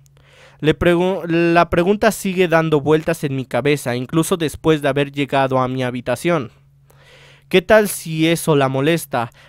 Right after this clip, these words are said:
Además, ¿qué tal si no es nada? Si voy y me niego a irme hasta que ella me diga que anda mal o algo así, ¿no estaría siendo un pesado?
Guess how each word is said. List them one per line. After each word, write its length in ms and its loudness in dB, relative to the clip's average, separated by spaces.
Además, 500 0
¿qué 140 -2
tal 200 0
si 200 -10
no 440 0
es 360 -4
nada? 480 0
Si 240 -8
voy 320 2
y 240 -4
me 160 -2
niego 500 0
a 120 4
irme 540 0
hasta 360 -4
que 240 -4
ella 200 -2
me 180 -4
diga 300 -2
que 200 -2
anda 300 0
mal 320 0
o 220 4
algo 240 4
así, 500 -2
¿no 260 0
estaría 440 -2
siendo 360 -2
un 120 -4
pesado? 560 -4